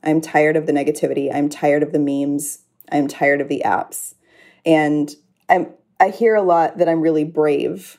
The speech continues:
for what I write and what I say. This isn't bravery. This is not bravery. This is just living a valid life.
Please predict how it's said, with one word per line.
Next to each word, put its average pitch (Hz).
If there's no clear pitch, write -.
for -
what 151
I 143
write -
and 160
what 160
I 135
say. -
This 190
isn't 226
bravery. 147
This 185
is 185
not 180
bravery. 151
This 165
is 165
just 160
living 151
a 139
valid 135
life. -